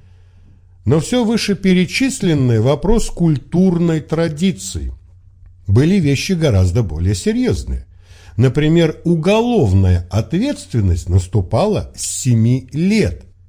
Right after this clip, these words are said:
А это при тогдашней системе наказаний далеко не шутка. Примечание. Этот возраст зафиксирован для наказаний,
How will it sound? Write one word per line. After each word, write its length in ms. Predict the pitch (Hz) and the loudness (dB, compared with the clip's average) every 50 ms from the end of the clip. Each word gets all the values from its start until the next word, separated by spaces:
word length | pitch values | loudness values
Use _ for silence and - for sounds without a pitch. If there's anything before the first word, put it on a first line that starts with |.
| _ - - - - | _ -20 -20 -16 -6
А 160 | - 113 123 135 | -2 0 2 2
это 300 | 175 226 240 226 156 104 | 2 2 0 0 -4 -2
при 180 | - 113 117 | 0 -2 -2
тогдашней 720 | 101 - 147 139 139 131 135 120 101 90 - 110 107 110 107 | -2 -2 -2 -2 -2 -2 0 0 -2 -2 -2 -2 -2 -2 -2
системе 560 | - - 175 170 - - - 113 92 90 95 | -2 -4 -4 -6 -4 -4 -2 0 0 2 0
наказаний 720 | 107 110 - - 113 95 78 101 131 185 214 202 139 92 | 0 -2 -2 -2 -2 -2 0 0 0 0 0 0 -2 -2
далеко 500 | 78 82 107 117 113 113 95 - 107 113 | -2 0 0 2 2 0 0 0 -2 0
не 180 | 131 160 196 | 0 0 0
шутка. 600 | 185 - - - 247 190 - - - - - - - - - - - - - - - - - - - - - - | -2 -2 -2 -2 -2 -2 -2 -4 -10 -10 -10 -10 -12 -16 -20 -20 -20 -20 -20 -20 -20 -20 -20 -20 -20 -14 -4 -2
Примечание. 800 | 113 113 127 147 170 170 - - - - 64 113 117 - - - - - - - - - - _ - - | 0 2 2 0 0 -4 -4 -6 -4 -4 -4 -6 -10 -14 -18 -18 -20 -20 -20 -20 -20 -20 -20 _ -4 0
Этот 440 | 143 147 139 - 120 98 87 - - - | 2 2 2 0 -2 -4 -4 -8 -16 -14
возраст 800 | - 73 87 113 185 240 240 170 131 107 85 - - - - - - - - - - - - - | -8 -4 -2 0 0 0 0 0 -2 -2 -2 -4 -8 -10 -12 -20 -20 -20 -20 -20 -20 -20 -14 -8
зафиксирован 1000 | 87 85 98 131 - - 147 120 - - - 170 190 190 185 185 185 190 185 180 | -4 0 0 0 0 0 -4 -6 -6 -4 0 0 2 2 2 2 0 0 0 -2
для 380 | 131 107 113 120 131 135 131 - | -2 0 0 2 0 0 -2 -2
наказаний, 960 | 135 127 143 147 139 - 175 175 160 156 190 202 180 143 104 87 - - - | -2 0 0 0 -2 -2 -2 -2 0 0 0 0 0 0 0 -2 -4 -6 -10